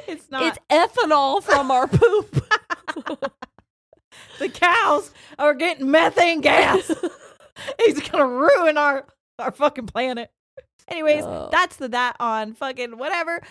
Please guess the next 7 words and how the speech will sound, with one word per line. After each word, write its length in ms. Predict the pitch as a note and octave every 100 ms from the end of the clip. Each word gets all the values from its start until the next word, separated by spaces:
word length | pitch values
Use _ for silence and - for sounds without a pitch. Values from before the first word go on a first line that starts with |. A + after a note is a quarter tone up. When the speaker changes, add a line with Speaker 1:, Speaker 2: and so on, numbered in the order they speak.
| _
Speaker 1:
Here's 160 | - A#4+
the 80 | F#4+
Speaker 2:
That's 120 | E4+
Speaker 1:
thing. 200 | E4+ F4
Speaker 2:
disgusting. 1000 | A4 F#4+ A4+ - E4+ D#4+ C4 A3 F3+ A2 G3+
Speaker 1:
That's 220 | A#3 A#3+
disgusting. 680 | B3 - F3 E3+ G3+ F#3